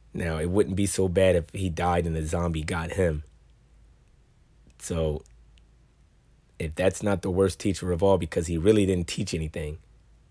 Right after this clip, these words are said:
He was just using the students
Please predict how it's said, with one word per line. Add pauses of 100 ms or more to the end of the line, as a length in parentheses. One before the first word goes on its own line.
(920)
He
was
just
using
the
students